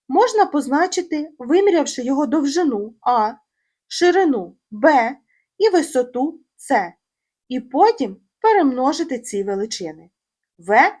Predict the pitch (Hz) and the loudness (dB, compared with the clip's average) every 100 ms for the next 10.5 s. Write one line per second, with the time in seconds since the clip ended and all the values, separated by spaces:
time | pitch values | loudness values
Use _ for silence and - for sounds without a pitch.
0 | - 226 269 185 165 160 160 - - 320 | -6 -2 -2 -2 -10 -12 -14 -14 -6 -2
1 | 427 427 220 202 196 175 175 170 170 220 | -2 -2 -4 -4 -8 -10 -10 -8 -4 -2
2 | 403 - _ 320 392 453 359 - 202 165 | -2 -4 _ -4 -2 -2 -4 -6 -8 -10
3 | - 160 156 _ _ _ _ _ _ _ | -12 -14 -14 _ _ _ _ _ _ _
4 | _ _ 202 240 339 403 370 302 302 _ | _ _ -4 -2 0 0 0 -4 -4 _
5 | _ _ _ _ _ _ - 220 233 247 | _ _ _ _ _ _ -4 -2 0 0
6 | 240 190 185 - - 370 453 _ _ _ | 0 -2 -6 -8 0 0 0 _ _ _
7 | _ _ 175 214 220 220 190 - 185 185 | _ _ -2 0 2 0 -10 -10 -10 -4
8 | 208 440 370 277 - 160 165 202 262 233 | -2 -2 -2 -8 -8 -8 -6 -6 -10 -10
9 | 185 165 151 _ _ _ _ _ - - | -10 -12 -16 _ _ _ _ _ -8 -2
10 | 240 233 233 330 453 | 0 2 2 0 -2